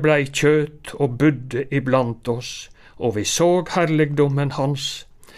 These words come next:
den herligdom som den einbårne har fra Faderen, full av nåde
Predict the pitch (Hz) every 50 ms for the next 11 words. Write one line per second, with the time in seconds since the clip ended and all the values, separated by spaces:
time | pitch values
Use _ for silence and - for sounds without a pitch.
0 | - - - 131 120 143 160 165 170 170 151 139 160 165 156 143 143 143 139 139
1 | 135 127 123 135 135 143 147 139 135 135 - - 143 131 131 135 123 123 120 120
2 | 117 117 - - 139 147 151 147 139 139 147 156 143 139 127 127 131 127 123 127
3 | 127 127 139 - - - - - - - - - 143 135 135 143 143 151 147 -
4 | - - 120 113 104 - - 151 143 147 143 135 120 131 127 123 127 131 127 120
5 | - - - - - - - - - - - - - 156 156 151 156 160 156 151
6 | - - - - - 131 127 117 123 123 120 131 139 123 117 120 107 92 - -
7 | 104 98